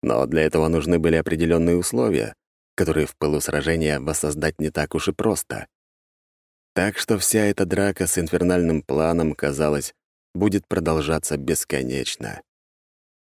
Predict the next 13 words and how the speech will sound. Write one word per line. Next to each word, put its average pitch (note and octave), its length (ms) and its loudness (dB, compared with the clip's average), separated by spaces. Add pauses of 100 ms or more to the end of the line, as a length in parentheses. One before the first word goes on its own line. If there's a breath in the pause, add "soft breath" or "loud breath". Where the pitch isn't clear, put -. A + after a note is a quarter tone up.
(340)
Основной G#2+ 540 2
тактикой A2 520 0
охотников, G2+ 840 0
да B1+ 140 0
и A#1+ 40 -2
всего B1+ 240 -2
человечества, C#2 680 -2 (680)
было G#2 320 2
убить F#2+ 320 0
как G2+ 220 0
можно F#2+ 340 2
больше F2 400 2
демонов, D#2+ 640 0